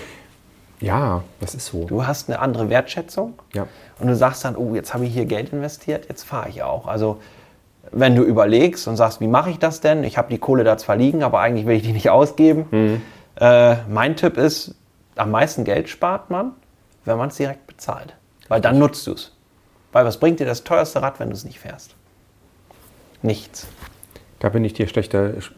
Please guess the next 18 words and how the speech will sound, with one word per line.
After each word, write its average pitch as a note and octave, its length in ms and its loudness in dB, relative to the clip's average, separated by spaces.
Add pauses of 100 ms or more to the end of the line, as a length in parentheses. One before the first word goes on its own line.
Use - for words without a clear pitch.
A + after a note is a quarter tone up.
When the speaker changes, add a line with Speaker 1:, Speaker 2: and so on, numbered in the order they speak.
(220)
Speaker 1:
äh, G#2+ 360 -4
kein, G#2 260 -8
kein A2 160 -6
guter G#2+ 220 -4
Ansprechpartner. F#2+ 540 -8 (680)
So. F3 200 4
Speaker 2:
Ja, B2+ 540 4
Speaker 1:
Ja. E3 220 6 (300)
Speaker 2:
soll, B2 240 4
soll B2+ 380 2
geben. A#2 400 2 (220)
Vielleicht A#2 340 2
war's B2 280 2 (120)
für - 120 -4
dich B2+ 240 0
zu - 100 -2
günstig. A#2+ 440 -2 (920)
Speaker 1:
Vielleicht. - 540 -8